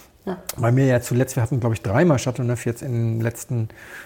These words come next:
Speaker 2: äh, zwölf, fünfzehn Monaten im schwarzen Glas und ich hab ja jedes Mal bemängelt, dass, es so, dass ich ein bisschen mehr Zug gerne hätte
Speaker 1: Mhm.
Speaker 2: sozusagen. Also das ist ja auch eine persönliche Präferenz sozusagen.
Speaker 1: Total.
Speaker 2: Ich mag den Zug
Speaker 1: Ja,
Speaker 2: sehr.
Speaker 1: ja, ja.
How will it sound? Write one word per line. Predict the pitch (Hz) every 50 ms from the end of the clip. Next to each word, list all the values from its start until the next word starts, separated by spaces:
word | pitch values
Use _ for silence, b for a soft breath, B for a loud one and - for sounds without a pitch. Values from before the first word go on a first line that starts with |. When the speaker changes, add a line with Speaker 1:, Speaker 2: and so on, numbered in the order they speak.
| B B
Speaker 2:
äh, | 123 123 117 110 113 113 113
zwölf, | - - 139 123 -
fünfzehn | - 135 - - - 135 123 120
Monaten | 123 123 120 123 123 120 127 127 123 139 -
im | 151 156 143
schwarzen | 139 - - 127 131 127 - 139 120
Glas | 117 127 127 127 131 -
und | 135
ich | 123 -
hab | 131 - 135
ja | 131
jedes | 123 131 135 139 - -
Mal | 139 127
bemängelt, | 117 117 120 123 131 131 120 117 117
dass, | 120 - -
es | 120 -
so, | - 120 110 B B B B B B B B B
dass | - - 127 120 117
ich | 117 - -
ein | 139 127 - -
bisschen | 180 - - - 160 143
mehr | 147 143 -
Zug | - - 202 208 165 -
gerne | - 131 120 120 113 107 110 113 -
hätte | - 143 147 - - 131
Speaker 1:
Mhm. | 123
Speaker 2:
sozusagen. | 127 - - 151 135 139 139
Also | 139 135
das | 127 135 143
ist | 127
ja | 123 147
auch | - 143
eine | 131 117
persönliche | - 135 123 127 135 127 120 120
Präferenz | 117 - - 120 - 113 - 127 123 127 123 -
sozusagen. | 127 110 - - - 110
Speaker 1:
Total. | 110 110 98
Speaker 2:
Ich | 110
mag | 135 131 - -
den | 123 113
Zug | - - - 175
Speaker 1:
Ja, | 170 -
Speaker 2:
sehr. | - 147 160 165 160 -
Speaker 1:
ja, | -
ja. | -